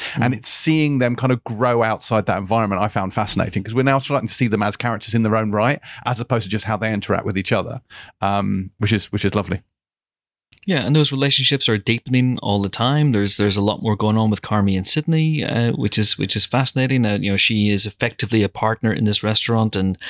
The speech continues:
Speaker 1: you know, she keeps running into people and, and who say, "You gotta have a partner you can trust. You gotta have a partner you can trust." And she idolizes Carmy. He is literally one of the world's best chefs. Uh,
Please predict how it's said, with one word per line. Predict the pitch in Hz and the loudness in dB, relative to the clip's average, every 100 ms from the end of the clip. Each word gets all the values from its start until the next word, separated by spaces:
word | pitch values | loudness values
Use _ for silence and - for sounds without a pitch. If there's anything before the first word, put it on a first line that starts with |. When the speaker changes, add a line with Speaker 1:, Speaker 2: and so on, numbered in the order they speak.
| - - - - - | -10 -10 -12 -16 -4
Speaker 1:
you | 127 101 | 0 2
know, | |
she | - | 0
keeps | - 113 | -2 -2
running | 110 104 | 2 2
into | 110 - | 2 0
people | 113 - 110 107 107 | -4 2 2 2 0
and, | 101 104 | 0 0
and | - 98 98 - | 0 0 0 0
who | 107 98 | 0 2
say, | - 98 95 92 - | 2 2 2 -2 -4
"You | 90 | -4
gotta | - 92 | -2 -2
have | 104 104 | 0 0
a | 101 | 0
partner | - 131 120 | 0 0 0
you | 107 110 | 0 0
can | 107 | 0
trust. | 175 170 - | 2 0 0
You | 98 | 0
gotta | 92 101 | 0 0
have | 101 | 0
a | 107 | 0
partner | - 117 - | 0 -2 0
you | 104 | 0
can | 107 107 | 2 0
trust." | 123 107 - | 0 0 0
And | 98 - | 2 2
she | 113 104 - | 0 -2 0
idolizes | 117 123 107 95 95 95 87 - - | 0 2 2 0 0 0 0 -2 -2
Carmy. | - 92 85 85 | -2 -2 -2 0
He | 92 | 0
is | 90 - | 2 2
literally | 101 - 95 | 0 2 0
one | 92 90 | 0 2
of | |
the | 87 | 2
world's | 90 87 | 2 2
best | - 87 90 - | 0 -2 -2 0
chefs. | - 139 131 - - - - - - | 0 0 0 -2 -2 -8 -10 -10 -6
Uh, | 98 95 101 | -4 -2 -4